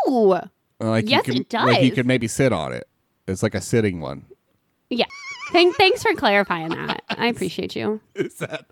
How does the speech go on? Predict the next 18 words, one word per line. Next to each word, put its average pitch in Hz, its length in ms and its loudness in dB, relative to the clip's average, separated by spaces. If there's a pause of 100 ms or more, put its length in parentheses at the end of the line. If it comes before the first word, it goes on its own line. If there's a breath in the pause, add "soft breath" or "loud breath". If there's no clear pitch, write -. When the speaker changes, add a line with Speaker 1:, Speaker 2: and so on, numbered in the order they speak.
Speaker 2:
is 196 520 -2
that 170 160 2
how 160 100 4
they're 151 180 0
labeled 135 400 -2
in 135 140 -2
the, 131 240 -4
in 127 140 -4
the, 120 180 -4
in 123 120 -4
the 113 240 -2
sex - 260 -8
toy 143 140 -4
shop? 143 300 -4
Speaker 1:
A 247 80 2
sitting 254 360 0
one? 277 240 4
Yeah. 185 260 2